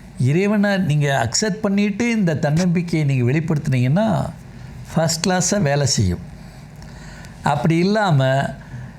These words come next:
நான் பேசுனான்னா, யார் பேசுனான்னா, வெறும் பேச்சை மட்டும் நம்பிட்டு அப்படியே ஊக்கப்படுத்துனீங்கன்னா நடக்காது. அதனால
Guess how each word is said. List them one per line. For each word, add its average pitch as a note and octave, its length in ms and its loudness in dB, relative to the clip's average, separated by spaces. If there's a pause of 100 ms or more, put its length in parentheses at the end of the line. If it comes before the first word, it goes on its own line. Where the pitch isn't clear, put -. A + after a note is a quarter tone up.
(200)
நான் D3 300 2
பேசுனான்னா, G#3 540 2
யார் F#3 380 2
பேசுனான்னா, E3+ 480 2
வெறும் E3 200 0
பேச்சை F#3 360 0
மட்டும் G3+ 300 0
நம்பிட்டு D#3+ 720 0 (500)
அப்படியே G#3 480 0
ஊக்கப்படுத்துனீங்கன்னா F3+ 1120 0
நடக்காது. D3 500 -2 (1000)
அதனால F#3 320 2